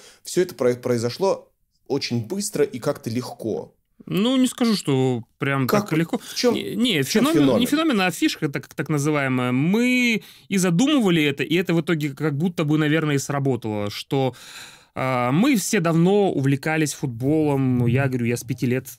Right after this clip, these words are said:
Speaker 2: футбольный болельщик. В какой-то момент даже де-, думал делать когда-то карьеру, условно, футболиста, потому что до шестнадцати лет занимался даже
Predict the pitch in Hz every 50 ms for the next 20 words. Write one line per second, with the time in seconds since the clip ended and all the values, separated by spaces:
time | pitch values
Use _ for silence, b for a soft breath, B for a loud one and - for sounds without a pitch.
0 | - - - 123 117 131 127 123 123 113 113 120 131 165 180 - - - - -
1 | - 143 143 151 151 135 120 131 123 123 120 127 131 123 127 156 156 147 131 120
2 | 120 139 147 135 120 - 120 120 117 117 - - - 131 139 139 127 120 110 104
3 | 107 b b b b b b b _ - 127 - - 120 117 117 110 117 107 117
4 | 139 202 254 - - 147 - - 131 120 113 - - - 139 135 - 151 147 120
5 | 113 120 127 123 117 101 98 - - 110 107 104 98 98